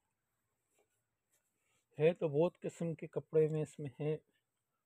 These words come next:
ये चेक करो, जैसे इस तरह का भी पीस है, ये भी है,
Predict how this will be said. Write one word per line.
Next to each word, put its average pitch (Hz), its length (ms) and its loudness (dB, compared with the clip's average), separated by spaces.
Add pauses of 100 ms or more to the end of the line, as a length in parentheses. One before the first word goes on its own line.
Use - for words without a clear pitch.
(840)
ये 135 240 -2
चेक 131 300 -2
करो, 127 200 -4
जैसे 123 400 -6
इस - 180 -10
तरह 123 180 2
का 123 140 -6
भी 123 100 -8 (120)
पीस 113 240 -14
है, 117 120 -2 (960)
ये 127 180 -6
भी 120 260 -8
है, 120 120 -4